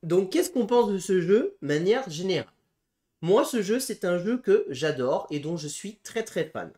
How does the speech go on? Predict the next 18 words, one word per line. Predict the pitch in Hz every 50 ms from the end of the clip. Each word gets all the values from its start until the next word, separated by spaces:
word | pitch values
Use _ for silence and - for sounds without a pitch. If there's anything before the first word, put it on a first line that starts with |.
| _ _ _ _ _ _ _ _ _ _ _ _ -
Pourquoi | 214 220 - - 285 285 277
je | -
suis | - - 202 190
fan | - 247 240 226
de | 208 220
ce | 208 - 208
jeu ? | 190 214 277 277
Parce | 208 175 175
qu'il | - - 185 185
remplit | 185 202 196 196 - 240 240
toutes | - - 285 285
les | 302 285 277
conditions | - 214 214 196 196 - - 233 226 220
pour | - 185 165 170
moi | 180 185 190 220 208
d'un | 160 139 135
bon | 147 147 160 180 170 147
jeu. | 117 110 98